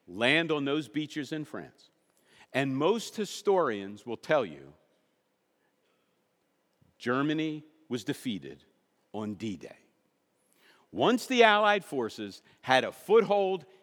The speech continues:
in France, the war was essentially over. But it took almost a year for the war to actually be over. You see, Germany was defeated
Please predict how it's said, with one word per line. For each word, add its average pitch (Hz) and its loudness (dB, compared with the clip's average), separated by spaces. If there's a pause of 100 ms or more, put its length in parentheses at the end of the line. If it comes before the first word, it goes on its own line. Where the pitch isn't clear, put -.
(180)
in 196 4
France, 107 -6 (420)
the 131 -2
war 120 0 (160)
was 117 -6
essentially 95 -8 (120)
over. 101 -4 (1800)
But 208 2
it 185 2
took 277 0
almost 240 0
a 170 0
year 139 -8 (1300)
for 151 0
the 143 -2
war 143 2
to 107 0
actually 156 -2
be 151 -6
over. 156 -8 (1900)
You 139 -8
see, 185 -2
Germany 208 2
was 156 -4
defeated 127 -4